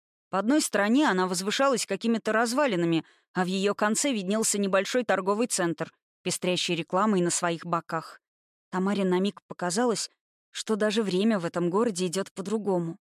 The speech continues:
медленно и лениво. Вот как кот, который сейчас переходил, а не перебегал, как нормальные коты, улицу. Тени уже вовсю ложились на землю, и в их власти жара переставала быть чем-то отвратительным,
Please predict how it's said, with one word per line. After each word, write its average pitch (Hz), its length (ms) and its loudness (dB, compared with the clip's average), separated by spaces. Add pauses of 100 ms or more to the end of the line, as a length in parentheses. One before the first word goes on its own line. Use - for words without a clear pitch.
медленно 175 640 2 (100)
и 156 40 2
лениво. 175 540 0 (360)
Вот 202 180 -2
как 269 200 -2
кот, 185 420 -2
который 180 340 -2
сейчас 185 400 -2
переходил, 196 600 0
а 180 80 2
не 185 160 0
перебегал, 226 600 0
как - 180 -2
нормальные 196 540 0
коты, 240 300 -2
улицу. 180 560 -4 (600)
Тени 233 260 2
уже 185 280 0
вовсю 180 340 0
ложились 165 460 -2
на 165 140 0
землю, 185 380 -2 (440)
и 247 100 0
в 269 80 2
их 233 120 -4
власти 220 500 0
жара 196 400 0
переставала 208 680 -2
быть 160 220 -4
чем-то 170 340 -2
отвратительным, 170 840 -2